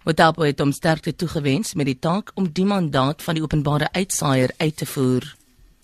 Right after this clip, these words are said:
Die A N C in die Wes-Kaap het 'n beroep op die Oudtshoorn Munisipale Raad gedoen om die dooie punt op te los wat daartoe gelei het dat die raad die derde keer nie sy mediumtermyn begroting kon goedkeur nie.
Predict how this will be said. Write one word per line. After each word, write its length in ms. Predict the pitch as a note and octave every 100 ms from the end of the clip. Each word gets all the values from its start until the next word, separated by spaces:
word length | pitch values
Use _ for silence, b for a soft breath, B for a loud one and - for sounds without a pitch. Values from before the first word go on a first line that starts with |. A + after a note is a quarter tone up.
| B B B B
Die 140 | A#3
A 80 | A#3
N 100 | A3
C 140 | G3+ A3
in 140 | A3+
die 100 | G#3+
Wes-Kaap 480 | F3+ - - F#3+ B3
het 140 | G3
'n 40 | D#3
beroep 260 | D#3+ F#3+
op 100 | G3
die 160 | D3 -
Oudtshoorn 400 | G3+ - F#3 D#3+
Munisipale 540 | D3 C#3 - D#3+ D3
Raad 280 | C#3 C3+ -
gedoen 340 | - C#3+ G#3+ - B B
om 100 | B
die 120 | C4 F#3+
dooie 260 | G#3 D4
punt 240 | - A#3 -
op 140 | A3
te 140 | -
los 220 | F3 C#3 C#3
wat 140 | C#3+
daartoe 320 | C#3+ C#3 D3
gelei 340 | - C3+ C3 D3+
het 140 | - B B
dat 120 | -
die 120 | G3+ G3
raad 260 | F3+ A3+
die 180 | F#3+ D3
derde 360 | D3 E3+ G#3+ C4+
keer 380 | - C#3+ C#3 -
nie 220 | D#3+ E3
sy 200 | G3 F3+
mediumtermyn 800 | C#3+ D3 D#3+ D3 D3+ C3 C3 C3
begroting 640 | C3+ - G#3 G3 C#3+ B2+ - B B
kon 160 | A3+
goedkeur 560 | F#3+ A#3 - - D#3 C#3
nie. 320 | C#3 B2+ C3